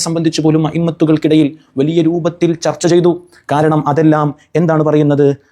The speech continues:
അതെല്ലാം ലിത്വറബിൻ നുഫൂസ്, അത്യാഹ്ലാദകരമായ രീതിയിലേക്ക് നമ്മുടെ ചിന്തകളെ കൊണ്ടുപോകും. മദീന ഓർമ്മ വരുമോ? ഈ ഒരു റീല് നിങ്ങൾക്കൊക്കെ കണ്ടിട്ട് മദീനയെ ഓർമ്മ വന്നോ? അതോ പുതിയ കാലത്ത് ട്രെൻഡിങ്ങുകളായിക്കൊണ്ടിരിക്കുന്ന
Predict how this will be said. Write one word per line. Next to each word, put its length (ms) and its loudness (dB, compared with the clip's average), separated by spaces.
അതെല്ലാം 340 2
ലിത്വറബിൻ 500 -2
നുഫൂസ്, 560 -8
അത്യാഹ്ലാദകരമായ 1000 0
രീതിയിലേക്ക് 560 0
നമ്മുടെ 320 -2
ചിന്തകളെ 440 0
കൊണ്ടുപോകും. 360 -2
മദീന 360 -2
ഓർമ്മ 220 0
വരുമോ? 220 0
ഈ 20 6
ഒരു 100 2
റീല് 240 2
നിങ്ങൾക്കൊക്കെ 400 -4
കണ്ടിട്ട് 300 -2
മദീനയെ 400 0
ഓർമ്മ 220 0
വന്നോ? 180 0
അതോ 160 2
പുതിയ 280 2
കാലത്ത് 360 0
ട്രെൻഡിങ്ങുകളായിക്കൊണ്ടിരിക്കുന്ന 1080 0